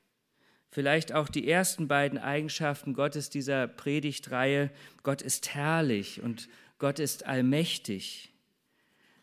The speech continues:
Aber Gott ist eifersüchtig? Ich möchte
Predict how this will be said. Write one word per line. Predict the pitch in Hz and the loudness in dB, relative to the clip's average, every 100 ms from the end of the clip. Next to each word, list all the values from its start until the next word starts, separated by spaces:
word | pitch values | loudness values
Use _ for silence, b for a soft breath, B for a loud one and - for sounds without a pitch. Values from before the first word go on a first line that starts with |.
| b | b
Aber | 127 120 113 | -6 -4 -2
Gott | 139 151 | -2 -2
ist | - 117 - - | -6 -8 -10 -14
eifersüchtig? | 123 147 175 180 165 151 180 - 202 208 - - _ _ _ _ _ _ _ _ _ _ _ _ _ _ _ _ _ _ _ _ _ _ _ _ _ _ _ _ _ b b b b b b b | -6 -4 -4 -4 -4 -4 -8 -6 -8 -8 -16 -20 _ _ _ _ _ _ _ _ _ _ _ _ _ _ _ _ _ _ _ _ _ _ _ _ _ _ _ _ _ b b b b b b b
Ich | _ - | _ 0
möchte | 151 175 165 165 160 | 0 0 0 2 2